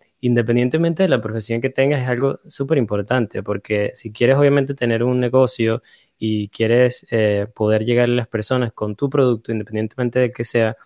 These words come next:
así seas hasta, digamos, como médico ejerciendo, tienes que saber cuál es tu target y cómo llegarle a esas personas para que obviamente tú tengas más pacientes.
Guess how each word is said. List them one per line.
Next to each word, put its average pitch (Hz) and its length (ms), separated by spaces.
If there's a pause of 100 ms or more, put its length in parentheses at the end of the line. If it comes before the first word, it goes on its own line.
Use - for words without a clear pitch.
(380)
así 110 220
seas 131 240
hasta, 110 520
digamos, 107 420
como 113 220
médico 110 380
ejerciendo, 113 520 (260)
tienes 120 220
que 127 80
saber 117 240
cuál 113 220
es 107 200
tu 113 140
target 107 380
y 104 100
cómo 107 220
llegarle 104 400
a - 20
esas 107 180
personas 113 340
para 110 160
que 104 120
obviamente 107 360
tú 107 60
tengas 107 220
más 107 140
pacientes. 107 520